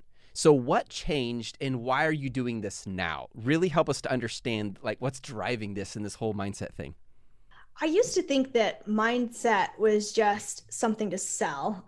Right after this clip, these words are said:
Speaker 2: I used to think coaches just wanna sell something and they might not have anything really good to sell. So they're like, "Let's sell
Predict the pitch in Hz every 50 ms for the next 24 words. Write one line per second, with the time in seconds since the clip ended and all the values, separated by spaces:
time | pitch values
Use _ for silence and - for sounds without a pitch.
0 | - - 247 269 285 302 302 - - 294 285 294 277 254 262 - - - _ -
1 | - - 240 240 240 - 247 226 214 202 208 - 214 208 - - - - - 214
2 | 208 226 214 208 196 185 - - - 226 208 - - - - 214 214 214 220 214
3 | 196 190 202 196 208 196 202 196 196 - 214 220 226 220 - - 202 208 196 -
4 | - - - - - _ - 214 208 - 190 220 208 202 214 208 220 208 - 220
5 | 208 202 202 196 202 196 196 180 180 - 214 208 - - - 185 196 196 - 240
6 | 214 220 208 214 214 202 208 208 208 - - _ _ - 240 254 269 262 - -
7 | 294 262 262 254 247 254 247 -